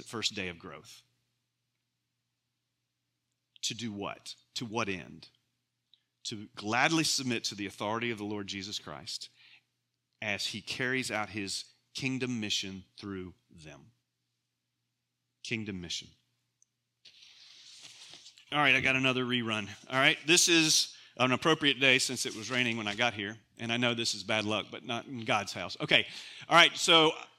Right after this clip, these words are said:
we know what this is for. When it's raining, or if there's a lot of sun and you don't wanna perspire,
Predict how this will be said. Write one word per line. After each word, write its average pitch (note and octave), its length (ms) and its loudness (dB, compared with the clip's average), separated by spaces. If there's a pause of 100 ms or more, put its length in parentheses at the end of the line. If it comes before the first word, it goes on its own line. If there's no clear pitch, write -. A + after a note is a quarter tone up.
(320)
we C#3+ 140 6
know F3 140 10
what G3 120 6
this F#3+ 200 6
is F#3+ 120 2
for. G3+ 420 6 (400)
When C#3 160 4
it's C#3+ 160 4
raining, F3+ 480 8 (340)
or C#3 200 4
if C3+ 100 2
there's C3+ 180 0
a C#3+ 40 2
lot C#3+ 160 10
of C#3+ 80 4
sun D#3 300 6
and D3 120 4
you C#3+ 80 6
don't C#3+ 160 4
wanna C#3 140 2
perspire, D3+ 800 4